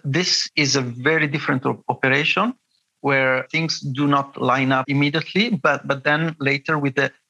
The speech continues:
operation of aggregation, the one that in S Q L you do with a group by clause, then things do line up. And the advantage of this operation is that it is, it is more general purpose. So as a visualization,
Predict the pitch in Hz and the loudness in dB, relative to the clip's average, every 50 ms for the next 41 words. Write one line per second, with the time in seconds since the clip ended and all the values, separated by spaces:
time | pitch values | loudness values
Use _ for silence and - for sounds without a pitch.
0 | _ _ - 147 - 147 147 151 - - 156 139 131 120 - - 147 147 127 127 | _ _ -4 -2 0 0 0 2 2 2 0 0 0 0 0 0 0 0 0 -2
1 | 131 131 - 135 135 135 131 - - 156 151 143 131 123 127 117 117 113 - 123 | -4 -2 0 0 0 2 2 0 0 0 -2 -2 -2 -2 -2 -2 -2 -4 -4 -2
2 | 123 120 117 - _ - 120 117 117 117 113 117 117 123 113 117 110 113 113 107 | -2 -2 -4 -4 _ -2 0 0 0 0 0 0 0 0 0 0 0 2 2 2
3 | 110 113 - - - 131 117 135 139 - - 139 123 127 120 117 - - 156 165 | 2 0 -2 -4 -6 -2 0 0 0 -2 -4 -4 -2 0 0 0 -2 -2 -2 -2
4 | 165 165 175 175 - _ - - _ _ _ _ - 151 139 143 147 - - - | 0 -2 -4 -6 -8 _ -20 -20 _ _ _ _ -2 0 0 0 -2 -4 -4 -2
5 | 143 135 135 131 - - - 127 127 139 143 139 135 123 120 117 117 113 104 107 | 0 0 0 0 -2 -4 -4 -2 0 2 2 2 4 2 2 0 0 0 -2 -2
6 | - _ _ _ - - - - _ _ _ - 156 156 165 165 160 147 185 214 | -4 _ _ _ -20 -20 -20 -20 _ _ _ -2 0 2 2 2 2 2 0 0
7 | 220 214 226 160 151 143 127 131 147 170 156 - - - - _ _ - 139 131 | 0 -2 -2 -2 -2 -2 0 0 0 2 2 2 0 -2 -4 _ _ -6 -4 -2
8 | - 156 147 160 151 - - 175 160 143 127 113 117 120 117 120 - - - - | 0 2 2 2 2 0 0 0 0 0 0 0 0 0 0 0 -2 -6 -12 -16
9 | - - 147 135 131 - - - 139 127 123 120 117 113 - - - - 143 139 | -10 -6 -4 -4 -4 -6 -6 -2 0 2 2 2 0 0 -2 -2 0 0 0 0
10 | - 131 127 123 117 110 - 120 113 113 107 107 104 - - 110 110 - _ - | 2 2 2 2 2 2 0 0 0 2 0 0 -2 -2 -4 -4 -4 -6 _ -16
11 | - - _ - - - - - _ - - - 170 170 160 151 147 - 151 156 | -20 -20 _ -18 -16 -16 -16 -18 _ -10 -4 0 0 2 0 0 -2 -2 -2 -2
12 | 143 143 165 151 143 175 202 180 185 185 175 156 165 196 226 233 - - - 160 | 0 0 -2 -2 0 0 0 2 2 0 0 0 0 0 0 0 0 -2 0 0
13 | 151 151 160 | -2 -2 -2